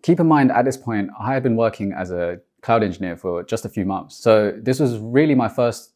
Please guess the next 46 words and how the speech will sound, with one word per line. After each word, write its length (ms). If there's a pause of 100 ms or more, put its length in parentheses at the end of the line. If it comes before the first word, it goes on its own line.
opportunity 540
to 120
meet 200
other 180
engineers. 560
I 60
walked 260
into 140
the 80
main 180
expo 320
hall 220
and 100
was 80
just 260
blown 280
away. 420
There 100
were 80
over 200
ten 340
thousand 380
people 260
there. 340
Everyone 360
I 80
met 200
was 360
really 260
friendly, 500
and 140
you 60
could 120
tell 360
that 360
most 360
people 200
there 200
had 100
a 60
passion 400
for 160
what 200
they 80
were 120
doing. 280